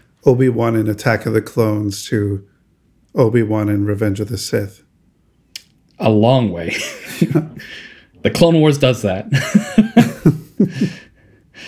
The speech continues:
Speaker 2: Uh, and we were talking a bit before recording this, but I, I think where this is an interesting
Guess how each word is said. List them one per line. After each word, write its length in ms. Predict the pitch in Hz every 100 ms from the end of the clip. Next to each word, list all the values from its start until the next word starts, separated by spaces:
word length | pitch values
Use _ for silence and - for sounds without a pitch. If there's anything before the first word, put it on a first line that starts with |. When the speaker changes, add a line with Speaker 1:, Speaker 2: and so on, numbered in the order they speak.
| - - - - _ _
Speaker 2:
Uh, 560 | - 127 123 120 113 - _ -
and 180 | 165 160
we 100 | 190
were 100 | 180
talking 360 | 180 165 160
a 20 |
bit 140 | 143 139
before 260 | 139 147
recording 440 | 123 113 120 113 107
this, 180 | 95 -
but 300 | 113 107 -
I, 320 | 123 139 139
I 40 | 139
think 240 | 147 139
where 120 | 131
this 200 | 123 117
is 100 | 113
an 100 | 123
interesting 680 | - 123 - - 113 104 104